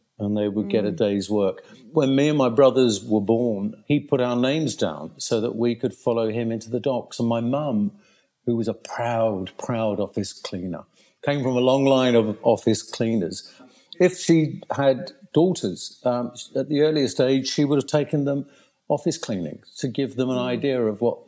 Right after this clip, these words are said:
Speaker 1: what they would do in the future. But my mum must have known I was gay very early on, because she took me <laughs> office cleaning with her. <laughs> But it was tough, but everybody else ha-, had it tough.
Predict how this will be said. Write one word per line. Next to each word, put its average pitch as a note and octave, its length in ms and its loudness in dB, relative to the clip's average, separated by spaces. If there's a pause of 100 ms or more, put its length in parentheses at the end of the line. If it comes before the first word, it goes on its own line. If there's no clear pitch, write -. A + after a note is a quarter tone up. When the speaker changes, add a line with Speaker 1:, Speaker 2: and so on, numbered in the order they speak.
(380)
Speaker 1:
what - 160 -4
they A#2+ 140 2
would A#2 160 -2
do A#2+ 160 0
in A#2 80 -2
the A2+ 80 -2
future. C3 360 -4
But G#2+ 160 0
my B2+ 120 -2
mum C3+ 460 0
must - 200 -2
have G2+ 120 -8
known A2+ 220 4
I A2 100 4
was G#2+ 160 2
gay G#2+ 260 6
very G#2 320 6
early A2 240 6
on, A#2+ 180 4
because G#2+ 240 2
she A#2 180 2
took C#3+ 240 2
me B2+ 200 0 (140)
<laughs> - 140 -12
office D#3 380 4
cleaning C3 520 4
with C3+ 260 6
her. B2+ 420 8 (180)
<laughs> - 500 -2
But - 380 4
it E3 200 2
was G3 400 0
tough, - 540 -6 (320)
but D3+ 240 -4
everybody F3+ 460 0
else F3 260 0
ha-, D3 220 -8
had C#3 200 -4
it - 180 -10
tough. - 380 -8